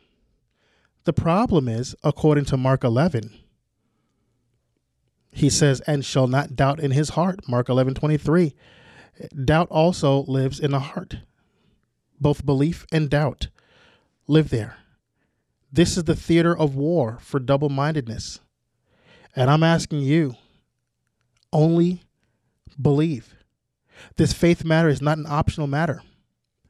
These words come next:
It says here, uh, really quickly, um, First Kings chapter, uh, eighteen, it says here,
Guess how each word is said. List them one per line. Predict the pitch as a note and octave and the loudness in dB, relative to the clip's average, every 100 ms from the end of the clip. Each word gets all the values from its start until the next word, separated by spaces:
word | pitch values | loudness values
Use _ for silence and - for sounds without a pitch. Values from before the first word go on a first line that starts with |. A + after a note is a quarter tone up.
| _ - - E3 | _ -20 -2 0
It | - | 2
says | G3 F#3+ | 2 2
here, | A#3 G#3+ | 0 -2
uh, | D#3 | -4
really | D#3 G#3 | 2 2
quickly, | E3+ E3 D3+ C3+ | 2 -2 -2 -4
um, | C#3+ C3 | -2 -4
First | C3 F#3+ - | 0 0 0
Kings | E3+ D3 | -4 -2
chapter, | D#3 C#3+ D3 B2+ - - - - | 0 0 0 -2 -4 -20 -16 0
uh, | C#3 | 2
eighteen, | D3 C#3+ D#3+ C3+ | 2 2 2 2
it | B2 | 2
says | D#3 D3 | 2 2
here, | D3 B2 | 2 0